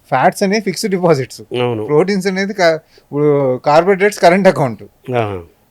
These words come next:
Speaker 1: ఆ కరెంట్ అకౌంట్ మనం ఖర్చు పెడతానే కదా తినాల్సింది.
Speaker 2: అవును.
Speaker 1: ఖర్చు పెట్టలేనప్పుడు దాంట్లో ఎంత వేసినా ఏం-, ఏమవుద్ది, అది ఫిక్స్డ్ డిపాజిట్లోకి వెళ్తుంది,
Speaker 2: అంతే.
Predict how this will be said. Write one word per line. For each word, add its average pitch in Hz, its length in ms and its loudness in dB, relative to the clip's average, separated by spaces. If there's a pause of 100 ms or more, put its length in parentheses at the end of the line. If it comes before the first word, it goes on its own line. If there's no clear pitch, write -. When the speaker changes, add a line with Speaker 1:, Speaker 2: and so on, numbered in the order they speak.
Speaker 1:
ఆ - 20 -10
కరెంట్ 165 360 0
అకౌంట్ 220 240 2
మనం 208 140 -2
ఖర్చు 147 260 0
పెడతానే 220 340 6
కదా 160 420 8
తినాల్సింది. 156 720 2
Speaker 2:
అవును. 127 440 0
Speaker 1:
ఖర్చు 170 180 2
పెట్టలేనప్పుడు 226 460 0
దాంట్లో 208 260 2
ఎంత 202 160 0
వేసినా 220 220 2
ఏం-, 214 440 -2
ఏమవుద్ది, 208 440 0
అది 220 280 -2
ఫిక్స్డ్ 202 260 -8
డిపాజిట్లోకి 151 480 2
వెళ్తుంది, 104 460 -12
Speaker 2:
అంతే. 117 280 -6